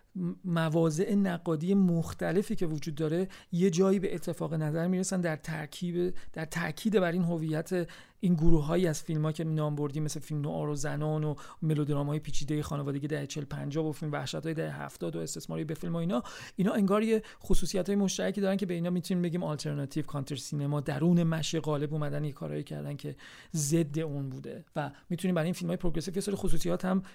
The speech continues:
پیدا کنیم، از یه سری خصوصیات مشترک پیدا کنیم و بگیم که اینا مثلاً جهانبینی بدبینانه‌ای دارن،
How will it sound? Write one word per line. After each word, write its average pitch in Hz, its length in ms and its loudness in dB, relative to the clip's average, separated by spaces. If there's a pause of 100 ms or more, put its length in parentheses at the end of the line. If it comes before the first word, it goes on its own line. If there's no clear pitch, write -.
پیدا 190 300 8
کنیم، 151 360 4
از - 220 -4
یه 170 180 -6
سری 185 200 -4
خصوصیات 165 560 -2
مشترک 170 480 0
پیدا 156 220 2
کنیم 151 200 0
و 151 80 -2
بگیم 160 280 -4
که 175 100 -6
اینا 160 120 -2
مثلاً 165 220 -2
جهانبینی 156 640 0
بدبینانه‌ای 156 760 0
دارن، 143 300 -2